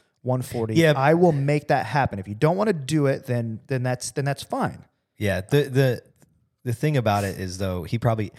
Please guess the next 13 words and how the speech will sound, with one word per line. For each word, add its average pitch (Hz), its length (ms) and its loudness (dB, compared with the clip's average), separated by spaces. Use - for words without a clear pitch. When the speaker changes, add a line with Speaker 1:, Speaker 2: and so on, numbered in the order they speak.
Speaker 2:
he 131 140 0
has 139 180 4
that 92 180 0
full 98 220 -6
system 120 640 -8
in 117 160 -2
Speaker 1:
Yeah. - 20 -6
Speaker 2:
place 127 480 0
where 104 260 -2
for - 140 -6
you, 104 460 0
the 95 120 -6
next, 95 460 -8